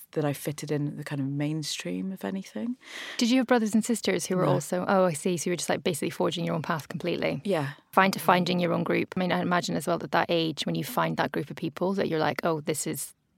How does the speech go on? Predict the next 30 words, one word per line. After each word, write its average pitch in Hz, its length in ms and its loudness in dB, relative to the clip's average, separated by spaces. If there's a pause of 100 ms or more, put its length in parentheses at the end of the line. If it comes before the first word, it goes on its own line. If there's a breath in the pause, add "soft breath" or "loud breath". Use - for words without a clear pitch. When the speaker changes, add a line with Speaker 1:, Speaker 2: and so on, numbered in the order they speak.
Speaker 2:
these 165 540 -4
are 156 140 6
my 160 140 2
people. - 400 -2
Speaker 1:
Mm-hmm. - 100 -4
Speaker 2:
This 151 120 0
is 151 100 -4
exactly 156 500 -2
the 147 320 -2 (140)
same 165 220 -2
mindset, 170 580 4 (280 loud breath)
Speaker 1:
Mm-hmm. 165 500 2
Speaker 2:
um, 156 220 -4 (380 loud breath)
the 190 80 -2
same 165 200 2
culture, 175 360 4
and 160 80 2
obviously 151 260 -4
the - 60 -12
same 156 180 -2
references." - 600 -4 (100)
Speaker 1:
Totally, 226 420 0
and 190 100 -2
I 185 60 -4
think 196 240 -6
when 196 160 2
you're 202 140 -2
creative 185 840 -4
or 175 220 0
any, 269 240 4